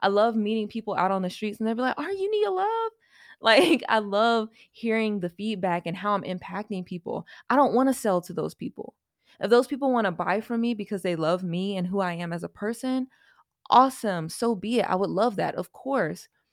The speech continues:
But I don't wanna sell to you. I don't wanna make content around selling to you. I don't wanna do that anymore. So right now, my main focus is making quiet money. How can I make investments that you guys don't know anything about? How can I build businesses that you guys don't know anything about?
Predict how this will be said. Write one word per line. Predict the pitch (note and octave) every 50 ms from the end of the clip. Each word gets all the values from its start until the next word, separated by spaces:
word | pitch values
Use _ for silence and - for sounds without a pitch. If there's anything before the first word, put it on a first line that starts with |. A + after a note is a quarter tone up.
| _ _ _ _ -
But | A3 -
I | - A3+
don't | B3 C4+ -
wanna | A#3+ B3 A3+ G3+
sell | - - - G#3+ A#3+ B3
to | A#3+ - F#3
you. | - - - - - F#3+ - _ _ _ -
I | -
don't | A3+ B3+ A#3+
wanna | B3+ B3+ B3
make | A#3 A3+ A3 A3+
content | - G#3 A3 A3 A3+ A3 - A3+ - F#3+
around | F#3 F#3 G3 G3+ G3+ F#3+ F#3 G3+ -
selling | - - - - A#3 A#3+ C4 C4 A3+ G#3 -
to | - -
you. | - - - - - -
I | - C4
don't | C#4 C#4+ A3+
wanna | A3 A3 G#3+ G#3
do | G3+ A3 A#3
that | A3 G#3 F3+
anymore. | F3 E3+ E3 D#3+ - - - - - - - _ _ _ _ _
So | - - - G3
right | F3 E3+ F#3 G#3+ A3+ -
now, | F3+ F3+ F#3 G3 G3+
my | G3 F#3 F3+
main | F3 E3+ F3 F3 F3+
focus | - F3+ F3+ F3+ - G#3+ G#3 G3+ -
is | F3 E3
making | F3 E3 D#3+ - E3+ D#3+ -
quiet | - - E3 E3+ D#3+ F3 -
money. | - D3+ D3 - - - F#3 - _ _ _ _ -
How | - G#3+ A3
can | G#3+ A#3+ G#3+
I | G3+ F#3+
make | F3 F#3 F3+ -
investments | F3+ E3+ D#3+ E3+ F#3 G3 - G#3 G3 G#3
that | - D#3+ -
you | E3+ F#3 G3+
guys | G3+ A3+ G#3+ G#3+ G3+
don't | G#3 G#3 G3+ - - _ -
know | F3+ F#3 G#3
anything | G#3 G#3+ A#3 B3 A#3+ G#3 E3
about? | D3 C#3 A#2+ C3+ - - - _ _ _ _ _ _
How | - C4 D4+
can | B3+ C4 E4 A3+
I | A3 G#3+
build | G3 G#3 F#3+ D#3+ D#3
businesses | F3+ G3+ G#3+ A3 G3+ - G#3 G3 -
that | - - -
you | - F3+
guys | F3+ G3+ G3 G3 F#3+
don't | G3+ G3 F#3+
know | F#3 F#3
anything | - - G3 G#3 G3+ G3+ - G3+ G#3+ A#3
about? | G#3+ E3+ - E3 D3 - -